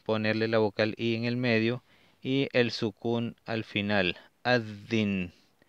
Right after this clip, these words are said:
Adhin es, vimos que era el verbo como hacer el llamado a la oración. Adhin li, el pro-, pronombre, eh, pero diga el,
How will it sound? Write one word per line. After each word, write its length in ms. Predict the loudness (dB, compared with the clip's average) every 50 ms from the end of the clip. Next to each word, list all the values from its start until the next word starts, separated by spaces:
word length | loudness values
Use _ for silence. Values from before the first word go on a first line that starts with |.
| _ _ _ _ _ _ _ _ _ _ _ _ _ _ _ _
Adhin 880 | 2 4 4 4 2 0 -4 0 2 2 4 4 2 2 0 -2 -4 -8 -12 _ _ _ _ _ _ _ _ _ _ _ _ _ _ _ _ _ _ _ _
es, 540 | -4 0 0 0 0 -2 -6 -14 -16 -18 -18 -14
vimos 340 | -10 -8 -6 -6 -6 -6 -2
que 140 | 0 2 2
era 140 | 4 4 2
el 100 | 2 2
verbo 400 | 4 4 4 2 2 -2 -4 -4
como 380 | -4 -6 -8 -6 -6 -6 -8 -8 -10
hacer 320 | -10 -10 -6 -2 -2 0
el 160 | 0 0 0 0
llamado 560 | 0 0 2 2 2 4 4 4 2 0 -4 _ -20 -20 -20 -20 -20 _ _ _ _
a 120 | -6 -2 0
la 80 | 2
oración. 640 | 2 2 2 0 -2 -2 -2 -2 0 -2 -4 -8 -8
Adhin 880 | -4 -2 0 0 0 0 -4 -10 -10 -4 0 0 2 2 0 0 -4 -6 -10 _ _ _ _ _ _ _ _ _
li, 840 | -8 -6 -4 -2 -2 0 2 2 4 4 6 6 4 4 2 -2 -6 _ _ _ _ _ _ _ -16
el 380 | -12 -10 -10 -8 -10 -10 -12 -14 _ _ -8
pro-, 480 | -6 -2 -2 0 0 0 0 -2 -2 -4 _
pronombre, 640 | -12 -12 -8 -6 -4 -4 -2 -2 0 0 -2 -2 -6 _ _ _ _ _ _ _ _ _ _ _ _
eh, 100 | -8 -4
pero 180 | 0 0 2 2
diga 220 | 2 2 2 2
el, 440 | 2 0 0 -2 -2 -4 -4 -6 -8